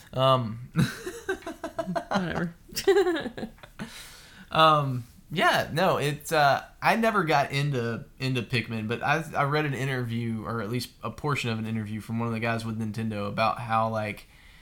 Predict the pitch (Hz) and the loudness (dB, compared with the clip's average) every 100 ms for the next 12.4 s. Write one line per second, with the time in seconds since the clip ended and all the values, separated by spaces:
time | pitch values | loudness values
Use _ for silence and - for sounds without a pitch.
0 | - - 123 127 156 147 151 - 131 123 | -20 -6 -4 -2 0 0 0 0 0 0
1 | 120 117 98 - - - - - - - | 0 -4 -6 -12 -20 -20 -20 -20 -20 -20
2 | - 120 120 120 - - 175 151 135 123 | -12 -4 0 -2 -4 -2 0 0 0 0
3 | 117 113 - 110 113 113 107 - - - | 0 -2 -4 -4 -2 -4 -6 -10 -14 -20
4 | - 120 113 101 - - - - - - | -8 -6 -6 -8 -14 -20 -20 -20 -20 -20
5 | - - - - - - - - - 135 | -20 -20 -20 -20 -20 -20 -20 -10 0 2
6 | 123 113 131 - 127 117 110 123 120 113 | 2 0 -2 -2 -2 0 0 0 -2 -6
7 | 107 110 117 113 - - - - - - | -4 -4 -4 -4 -6 -16 -20 -20 -20 -20
8 | - - - - - 139 147 143 135 - | -20 -20 -20 -20 -2 4 4 4 2 -2
9 | - - - - - - - - - - | -10 -20 -20 -20 -20 -20 -20 -20 -20 -20
10 | - - - - 131 151 - 120 127 160 | -20 -16 -12 -4 0 0 0 -4 0 2
11 | 160 143 117 135 143 131 117 123 127 127 | 4 4 2 2 2 0 0 0 0 0
12 | 113 110 113 107 | 0 -2 -4 -6